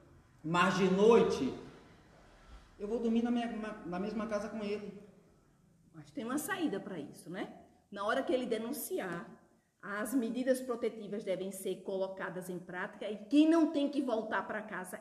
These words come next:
Speaker 2: é ele.
Speaker 1: Pronto.
Speaker 2: Ela tem
Speaker 1: Não,
Speaker 2: que ter o
Speaker 1: isso não,
Speaker 2: espaço
Speaker 1: mas
Speaker 2: dela.
Speaker 1: veja bem, doutora, me perdoe mais uma vez a franqueza.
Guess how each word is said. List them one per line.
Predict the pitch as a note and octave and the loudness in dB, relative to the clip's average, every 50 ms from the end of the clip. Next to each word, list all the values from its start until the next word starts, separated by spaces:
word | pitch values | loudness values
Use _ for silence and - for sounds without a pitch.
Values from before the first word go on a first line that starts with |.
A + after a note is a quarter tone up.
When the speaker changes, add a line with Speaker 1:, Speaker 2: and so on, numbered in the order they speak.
| - - | -12 -10
Speaker 2:
é | G3+ A#3 F4+ | -8 -8 -6
ele. | A#4+ G#4 F#3 E3 D#3+ D3+ - - - - _ _ _ _ _ _ _ _ - - | -6 -6 -6 -6 -8 -10 -12 -16 -18 -20 _ _ _ _ _ _ _ _ 2 4
Speaker 1:
Pronto. | A3 G3 D#3+ | 6 8 8
Speaker 2:
Ela | - B3 B3+ C#4 D4 D#4+ E4 D#4+ | 8 6 6 8 8 8 8 6
tem | - D#4+ D#4 | 6 6 8
Speaker 1:
Não, | D#4 D4+ D4+ | 8 8 8
Speaker 2:
que | D4+ - | 6 8
ter | C4 C4+ C#4 | 10 12 12
o | D4+ | 12
Speaker 1:
isso | D#4 - - - | 10 8 4 6
não, | D4 C#4+ | 6 6
Speaker 2:
espaço | A#3+ A#3 - A#3+ A#3 | 6 6 2 2 4
Speaker 1:
mas | A3+ A#3 A3+ | 6 6 6
Speaker 2:
dela. | A#3+ - | 6 4
Speaker 1:
veja | A#3+ A3+ | 4 2
bem, | E3+ F3 F#3 - - - | 2 0 -2 -2 -4 -2
doutora, | - F3+ F3+ F3 - G3+ G3 G#3 G3 F#3 | -2 0 0 2 2 4 4 6 6 6
me | F#3+ F#3+ G3+ A3 A#3+ A3+ | 6 4 4 4 4 2
perdoe | - - G#3+ G3+ E3+ - - - F3 F3 F3+ G3 F3+ | 2 2 2 2 2 2 0 0 2 4 6 6 6
mais | F3+ F3 F3 F#3+ F#3 F#3 | 4 4 2 0 0 0
uma | F#3+ F3+ F3 E3+ | 0 0 0 2
vez | E3+ E3+ E3 E3 | 2 2 0 0
a | E3 | -2
franqueza. | - E3 E3 E3+ E3 - G2 F#2+ - - - | -4 -2 -2 -2 -2 -4 -6 -6 -6 -8 -12